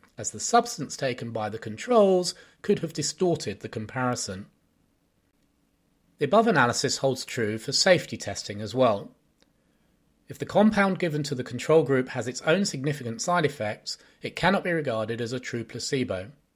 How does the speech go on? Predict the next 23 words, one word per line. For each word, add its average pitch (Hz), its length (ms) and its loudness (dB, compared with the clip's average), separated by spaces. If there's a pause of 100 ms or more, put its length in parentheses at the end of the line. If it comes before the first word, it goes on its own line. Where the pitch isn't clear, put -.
(680)
If - 140 -16
the 113 120 -8
rates 185 300 4
of 170 80 -4
adverse 151 420 2
events 139 380 0
observed 139 560 -2
in 127 100 -2
the 120 80 -4
trial 123 420 0
and 110 140 -10
control 151 460 0
groups 117 320 -6
appear 104 260 -8
similar, 117 520 0 (960)
is 123 160 0
it 147 120 -4
because 151 280 -2
the 135 80 -4
experimental 123 680 0
vaccine 110 500 -6
is 101 140 -8
safe, - 540 -8